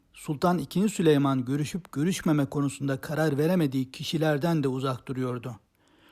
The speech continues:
Bunlardan biri de dördüncü Mehmet'in nedimliğini yapmış,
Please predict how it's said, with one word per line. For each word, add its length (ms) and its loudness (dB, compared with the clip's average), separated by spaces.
Bunlardan 640 6
biri 240 2
de 440 4
dördüncü 400 4
Mehmet'in 520 2
nedimliğini 480 2
yapmış, 500 0